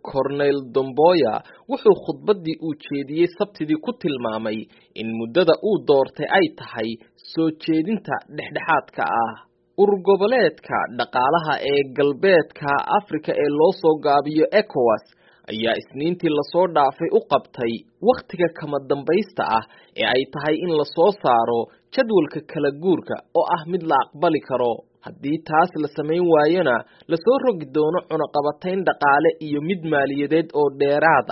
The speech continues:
ah. Ciidamada militariga ee haya talada dalka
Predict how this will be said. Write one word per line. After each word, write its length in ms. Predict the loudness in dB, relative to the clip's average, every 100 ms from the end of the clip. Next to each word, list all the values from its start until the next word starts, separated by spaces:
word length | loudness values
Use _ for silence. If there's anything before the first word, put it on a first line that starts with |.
| -2
ah. 200 | -2 -4 -14 _
Ciidamada 580 | _ -10 -8 -6 -2 0
militariga 760 | -2 -2 -2 -2 -2 -2 0 0 0
ee 200 | 0 0
haya 360 | -2 0 2 0
talada 440 | -2 -4 2 2
dalka 380 | 2 0 0 0